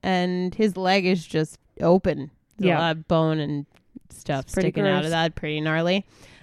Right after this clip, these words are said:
Speaker 1: Uh, and he says, "Don't put him under."
Speaker 2: I would wanna be under.
Speaker 1: I would very much like to be under
Speaker 2: Yeah.
Speaker 1: if any part of my body is getting removed.
Speaker 2: Yeah. I mean, I
Speaker 1: A
Speaker 2: didn't
Speaker 1: tooth.
Speaker 2: go under.
Speaker 1: I wanna be under for a tooth.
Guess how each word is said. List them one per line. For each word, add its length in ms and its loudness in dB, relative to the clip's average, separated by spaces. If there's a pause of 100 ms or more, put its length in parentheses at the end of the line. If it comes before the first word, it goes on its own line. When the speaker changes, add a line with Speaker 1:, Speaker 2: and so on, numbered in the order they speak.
(140)
Speaker 1:
Uh, 20 0 (360)
and 140 2
he 240 2
says, 260 2 (400)
"Don't 380 2
put 180 -2
him 320 0
under." 640 -2
Speaker 2:
I 140 4
would 120 2
wanna 200 0
be 160 -4
under. 420 -6
Speaker 1:
I 140 0
would 180 4
very 380 2
much 260 0
like 220 0
to 100 -2
be 180 -2
under 540 2
Speaker 2:
Yeah. 180 2
Speaker 1:
if 140 -4 (160)
any 260 4
part 280 4
of 120 6
my 160 2
body 400 0
is 140 0
getting 560 -2
removed. 720 -2
Speaker 2:
Yeah. 460 0 (500)
I 160 4
mean, 180 2
I 120 6
Speaker 1:
A 40 4
Speaker 2:
didn't 160 4
Speaker 1:
tooth. 120 8
Speaker 2:
go 40 8
under. 140 4
Speaker 1:
I 180 6
wanna 240 10
be 160 6
under 240 6
for 180 0
a 80 6
tooth. 520 -2